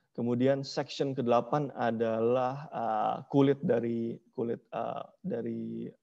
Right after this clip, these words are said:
hewan-hewanan dan lain sebagainya, ataupun kulit dari berbagai macam leather ya, yang raw ataupun yang turunannya ya, ataupun yang dimanufacture.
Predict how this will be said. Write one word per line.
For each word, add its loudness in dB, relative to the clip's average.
hewan-hewanan -6
dan -10
lain -6
sebagainya, -6
ataupun -4
kulit -2
dari 0
berbagai 2
macam -2
leather 6
ya, -2
yang -2
raw 6
ataupun -2
yang -4
turunannya -6
ya, -14
ataupun -4
yang -2
dimanufacture. -4